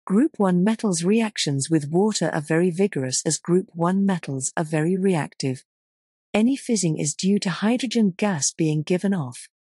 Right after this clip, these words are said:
They all form metal hydroxides, which form alkaline aqueous solutions. These hydroxide solutions cause universal indicator paper to turn purple. Lithium metal moves quickly across the surface,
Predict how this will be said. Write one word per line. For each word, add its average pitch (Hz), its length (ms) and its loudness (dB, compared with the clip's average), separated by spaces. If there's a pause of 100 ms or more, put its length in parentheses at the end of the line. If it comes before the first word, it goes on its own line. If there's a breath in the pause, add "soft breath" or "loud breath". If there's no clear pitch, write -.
(440)
They 175 220 2
all 254 180 0
form 220 460 4
metal 254 280 2
hydroxides, 165 840 -2
which 175 180 0
form 214 420 0
alkaline 190 600 0
aqueous 214 500 0
solutions. 175 680 -2 (640)
These 262 260 4
hydroxide 220 720 0
solutions 175 580 0
cause 156 400 -2
universal 180 680 0
indicator 208 540 0
paper 165 480 -2
to 233 120 -4
turn 151 420 -2
purple. 143 520 -4 (720)
Lithium 226 480 4
metal 196 260 0
moves 196 460 2
quickly 247 420 -2
across 180 340 -2
the 165 120 -6
surface, 220 640 -2